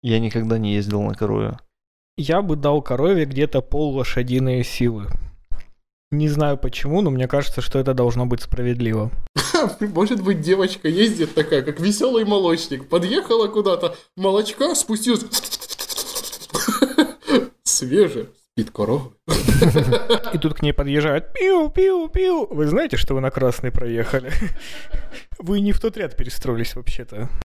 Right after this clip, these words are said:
Speaker 1: На самом деле у меня другая херня была. Э, я о чём думал? Это всё происходит на протяжении семи или восьми лет. А мы об этом узнали только сейчас, хотя, ну, в принципе, новость, ну, такая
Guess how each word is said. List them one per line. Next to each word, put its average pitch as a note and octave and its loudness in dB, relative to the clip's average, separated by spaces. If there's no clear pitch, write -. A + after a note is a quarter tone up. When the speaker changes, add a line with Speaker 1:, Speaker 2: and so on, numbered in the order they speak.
Speaker 1:
На A2+ -6
самом G3+ 2
деле C3+ 4
у A#2 2
меня C3 -2
другая D#3 4
херня D3 -6
была. B2 0
Э, A2 2
я A2+ 2
о D3+ 4
чём C3 4
думал? G#2 4
Это B2+ 4
всё - 4
происходит D3+ 4
на A2+ 2
протяжении A#2+ 4
семи B2 2
или B2+ 4
восьми G#2+ 4
лет. F#2+ 0
А G#2+ 2
мы C3 4
об F3 4
этом A#2+ 4
узнали C3 4
только A#2+ 6
сейчас, - 4
хотя, A2+ 2
ну, B2 2
в - -6
принципе, G3 4
новость, B2 4
ну, G2+ 2
такая G#2 0